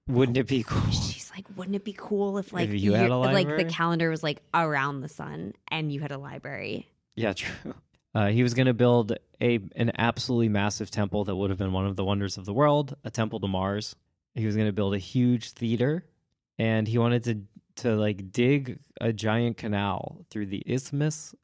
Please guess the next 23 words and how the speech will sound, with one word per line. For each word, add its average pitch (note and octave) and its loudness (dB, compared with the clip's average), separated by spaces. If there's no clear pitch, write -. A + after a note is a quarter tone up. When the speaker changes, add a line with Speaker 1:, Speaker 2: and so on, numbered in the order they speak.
Speaker 1:
of F#2+ -6
Corinth. - -6
Speaker 2:
He's G3 -8
so F3 -6
ambitious. D3+ -10
Speaker 1:
Yeah, G2 -4
but D3 4
he C#3 0
didn't C#3 4
get B2 2
to A2 -4
do A2+ 4
any G#2+ 4
of G#2 2
that G2+ 0
stuff - -4
because, G#2 -4
Speaker 2:
Wow. - -10
Speaker 1:
meanwhile G#2 -2
Speaker 2:
Okay, - -6
so G3+ -2
in G#3 4
forty-four G3 -4